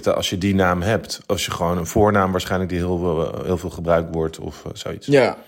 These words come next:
Speaker 2: ja, nou ja, inderdaad, een O G-naam is echt een, eh, ja, het staat letterlijk voor original gangster inderdaad. Dus echt namen die, die aan het begin nog mogelijk waren om te claimen. Eh, dus denk aan korte karakternamen en voornamen. Dus,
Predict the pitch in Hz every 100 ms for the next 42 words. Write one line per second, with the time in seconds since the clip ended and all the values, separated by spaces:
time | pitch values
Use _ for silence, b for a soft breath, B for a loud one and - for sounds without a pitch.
0 | - 123 95 80 113 92 113 123 139 135
1 | 131 123 151 147 143 131 - 147 131 120
2 | 123 117 117 113 113 - 139 135 - 117
3 | 127 135 120 123 107 123 117 113 113 135
4 | - 135 135 131 131 127 117 - 123 135
5 | 160 151 127 120 117 B B B - 95
6 | 127 117 107 156 160 120 127 151 131 123
7 | 113 107 110 - - 107 113 135 185 247
8 | _ _ - 110 107 113 123 117 113 135
9 | 110 113 - 113 120 123 120 113 113 113
10 | 110 110 104 104 113 110 107 104 110 -